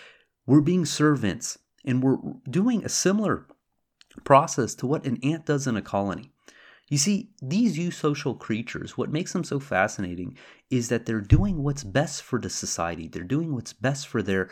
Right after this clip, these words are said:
uh, peers. And they're not doing it out of force. You know, the queen isn't dictating terms to them and telling them, "You do this and you do that and you forage and you guard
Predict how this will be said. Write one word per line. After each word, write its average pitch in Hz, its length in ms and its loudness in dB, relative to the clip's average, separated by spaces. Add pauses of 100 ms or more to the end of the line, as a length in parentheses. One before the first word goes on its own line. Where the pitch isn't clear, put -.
(240)
uh, 87 240 0
peers. - 480 -4 (400)
And 147 100 4
they're 147 100 0
not 175 380 -4
doing 180 300 2
it 165 180 -6
out 131 140 0
of - 360 -8
force. - 640 0
You 110 100 0
know, 101 80 0
the 101 120 -6
queen 208 360 2
isn't 143 300 2
dictating 139 520 0
terms 127 360 2
to 117 60 -8
them 117 240 0 (220)
and 95 160 -6
telling 143 300 2
them, 117 180 2
"You 151 140 4
do 147 160 2
this 139 280 2
and 110 100 -2
you 165 120 2
do 147 160 0
that 131 220 2
and 104 120 -2
you 170 140 2
forage 139 420 0
and 104 160 -2
you 165 160 2
guard 131 460 4